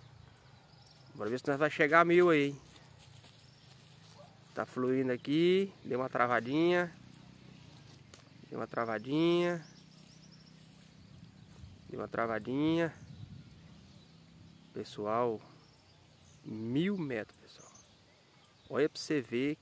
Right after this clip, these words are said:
que show, cara. Então, pessoal, já deixa o seu like aí, pessoal, né? Esse vídeo, pessoal, já merece aí o like, hein? Mil metros de distância, pessoal.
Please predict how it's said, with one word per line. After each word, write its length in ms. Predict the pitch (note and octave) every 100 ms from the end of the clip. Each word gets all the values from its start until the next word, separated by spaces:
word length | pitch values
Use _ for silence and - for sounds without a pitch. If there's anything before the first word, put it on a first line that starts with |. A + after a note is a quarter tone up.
| - -
que 200 | E3+ F#3+
show, 540 | - - B2 C#3 C#3 B2
cara. 100 | - - _ _ - - - - - - - - - - - - - - - - - -
Então, 160 | G3
pessoal, 320 | G#3+ G#3 D#3+ D#3
já 120 | F3
deixa 320 | F3+ F#3+ G3
o 40 |
seu 200 | F3 F3
like 280 | D#3 D3 C#3+
aí, 120 | D#3+
pessoal, 420 | E3+ D#3 C3 A#2 - -
né? 220 | - D3+ - - - - - - - - - - - - - -
Esse 220 | B2+ C3
vídeo, 240 | C3+ C#3
pessoal, 320 | B2 A#2 A2+
já 140 | A2 B2+
merece 480 | D3 D3 C#3 C3 C3+
aí 80 |
o 40 | C#3
like, 340 | C3 A2+ -
hein? 80 | A#2 - - - - - - - - -
Mil 400 | A2 A#2 F3+ G#3+
metros 440 | E3 C#3+ E3+ E3+
de 40 |
distância, 460 | - - - B2 -
pessoal. 320 | G2 - F#2